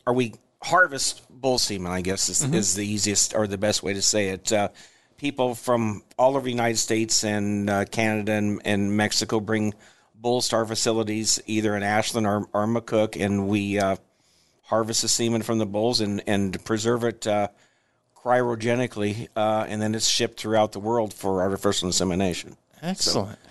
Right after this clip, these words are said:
Speaker 1: to make it simple, I guess.
Speaker 2: Yeah.
Speaker 1: So.
Speaker 2: Now, when you say cryogenically, that's in liquid
Speaker 1: Liquid
Speaker 2: nitrogen?
Speaker 1: nitrogen, yep. All
Speaker 2: Mm-hmm.
Speaker 1: of our, all of our, the bull semen is stored in liquid nitrogen. And, uh, we started back in nineteen eighty-three, Jim, and some of that, uh,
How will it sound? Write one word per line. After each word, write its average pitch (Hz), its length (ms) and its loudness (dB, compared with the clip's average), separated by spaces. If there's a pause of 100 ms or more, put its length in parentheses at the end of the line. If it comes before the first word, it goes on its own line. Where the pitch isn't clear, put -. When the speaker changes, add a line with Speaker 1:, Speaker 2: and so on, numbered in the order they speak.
Speaker 1:
to - 100 -2
make 101 220 2
it - 80 -8 (580)
simple, - 380 -2
I 85 80 -4
guess. 90 360 -2
Speaker 2:
Yeah. 131 280 0
Speaker 1:
So. - 180 -2 (160)
Speaker 2:
Now, 131 100 2
when 131 100 2
you 135 60 0
say 123 180 0
cryogenically, 123 760 0
that's 123 240 2
in 123 340 0
liquid 131 320 0
Speaker 1:
Liquid 147 240 2
Speaker 2:
nitrogen? 143 140 -2
Speaker 1:
nitrogen, 139 420 -2
yep. 123 200 0
All 117 120 2
Speaker 2:
Mm-hmm. 139 80 2
Speaker 1:
of 131 100 -2
our, 127 160 2
all 123 200 0
of 120 100 -4
our, 120 200 2
the 110 240 -8
bull 113 160 2
semen 110 260 0
is 104 80 -2
stored 107 280 0
in 104 80 0
liquid 104 220 -2
nitrogen. 101 500 0 (400)
And, 113 340 -2
uh, 110 140 2
we 135 160 -2
started 135 380 0
back 107 220 0
in 101 80 -2
nineteen 107 420 0
eighty-three, 95 580 0
Jim, 95 260 0
and 98 100 -4
some 120 180 0
of 110 80 -2
that, 107 320 -2
uh, 107 140 2